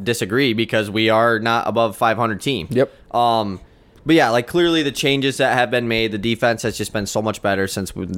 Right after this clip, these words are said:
Speaker 1: it was when we were one and six. Uh, Jared Goff has not turned the ball over in, like, six straight games, I'm pretty sure, which is a current N F L record, and I'm pretty sure it's a Lions record, uh, which is really cool. Um, and we just have been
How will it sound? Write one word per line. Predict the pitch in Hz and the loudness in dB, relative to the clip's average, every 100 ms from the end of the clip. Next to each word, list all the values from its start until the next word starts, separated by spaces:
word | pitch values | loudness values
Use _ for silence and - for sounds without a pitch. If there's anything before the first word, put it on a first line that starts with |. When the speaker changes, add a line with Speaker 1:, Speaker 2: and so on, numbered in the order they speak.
| 85 | -4
Speaker 1:
it | 95 | 0
was | 95 95 | 0 0
when | 98 | -2
we | 92 | -4
were | 90 | -2
one | 92 | -4
and | 87 | -4
six. | - 104 101 - - - - - - | -2 -2 -2 -8 -18 -20 -20 -20 -4
Uh, | 95 92 90 95 | 0 2 2 0
Jared | 110 113 98 | 0 0 0
Goff | 107 110 113 | 2 2 2
has | 120 98 | 0 -2
not | 107 104 | -2 -2
turned | - 110 | -2 -6
the | 98 | -4
ball | 101 104 107 | 0 2 2
over | 107 104 107 | 2 0 -2
in, | 101 98 | -2 -2
like, | 95 - | -4 -4
six | - 113 104 | -6 -6 -6
straight | - 120 101 | -2 -2 -2
games, | 110 120 120 | -2 -2 -2
I'm | 117 | -4
pretty | 131 127 | -2 -4
sure, | 135 127 | -2 -2
which | 117 113 | -2 -4
is | 104 | -6
a | 107 98 95 | -4 -2 -4
current | - 117 110 104 | -6 -6 -4 -2
N | 104 | -2
F | 101 | -2
L | 104 95 | -2 0
record, | 95 101 110 | -2 -2 -2
and | 107 | -2
I'm | 95 | -4
pretty | - 113 | -4 -4
sure | 110 | -4
it's | 104 | -4
a | 92 | -6
Lions | 85 82 98 110 123 | -4 -2 -2 -2 -2
record, | 113 117 139 135 - - - - | -2 0 -2 -4 -10 -20 -20 -10
uh, | - 107 104 | 0 2 2
which | 113 | 0
is | 120 | -2
really | 110 120 120 | 0 2 2
cool. | - 127 123 120 - _ _ _ _ - | 2 4 4 2 -2 _ _ _ _ -2
Um, | 110 107 104 104 98 95 - _ - | 2 4 4 2 0 -4 -8 _ -4
and | 127 | 0
we | 147 | 2
just | 190 208 | 2 2
have | 208 | 2
been | 175 185 170 | 2 0 2